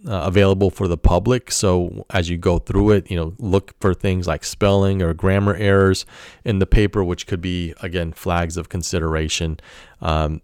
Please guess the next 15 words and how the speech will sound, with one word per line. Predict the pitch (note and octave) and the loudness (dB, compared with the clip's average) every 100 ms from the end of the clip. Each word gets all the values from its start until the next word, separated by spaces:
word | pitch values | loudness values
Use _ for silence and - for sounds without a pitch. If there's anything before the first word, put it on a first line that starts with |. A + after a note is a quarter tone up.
| - | -12
that | A#2+ F2 D#2+ - | -2 2 2 0
the | - F#2 F#2 F2 D#2+ | -10 -12 -6 -6 -4
cryptocurrency | - F#2 E2 - F2 D#2+ D#2 F2 | -4 -2 -2 -2 -2 -2 -4 -8
could | - - | -6 0
potentially | - F2 D#2+ - D#2+ | 0 0 -4 -4 -4
be, | D#2+ D#2+ D#2+ - - - - - | -2 -2 -2 -6 -16 -20 -20 -6
um, | D#2+ D#2 D2+ D2+ D#2 | -2 -2 -2 -4 -10
fraudulent, | - F#2+ E2 D#2 D#2 C#2+ - - - - | -2 2 2 2 -4 -8 -12 -14 -14 -8
right? | D#2 D2+ E2 _ _ _ _ _ _ _ _ - - - - - - _ | -4 -4 -8 _ _ _ _ _ _ _ _ -20 -20 -20 -20 -20 -20 _
Um, | - F2+ F2 E2+ - | 2 4 2 0 0
number | B2 C3 | 2 2
six | C3 - D3 - | 2 2 2 2
is | B2+ | 2
their | A#2 B2 | 6 6
vision. | G2 A#2+ A2 F2+ D#2+ | 8 6 6 4 0